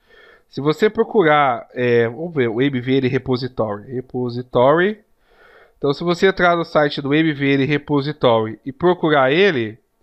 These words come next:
ele existe, ó. Ele está aqui, ó. Ele tem vários, ó. Spring Boot Starter,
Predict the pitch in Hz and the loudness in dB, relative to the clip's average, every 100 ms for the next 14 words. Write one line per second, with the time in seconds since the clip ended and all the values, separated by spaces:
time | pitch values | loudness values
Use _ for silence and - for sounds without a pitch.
0 | _ - - - 123 123 156 196 233 208 | _ -20 -20 -10 -2 2 2 2 0 0
1 | - 117 104 - - - - - - - | -2 -6 -8 -12 -20 -20 -20 -20 -20 -20
2 | - - - 123 131 - 160 170 170 127 | -20 -12 -2 0 0 2 0 2 2 2
3 | 107 - 127 135 160 185 165 170 165 131 | -2 -6 -6 -2 -2 0 2 4 2 0
4 | 120 113 131 127 _ _ _ _ - - | -4 -6 -6 -12 _ _ _ _ -20 -18
5 | - - 170 196 175 139 143 - - 165 | -12 0 0 0 -4 -2 -2 -4 -2 2
6 | 180 180 175 175 170 170 | 2 2 0 0 2 0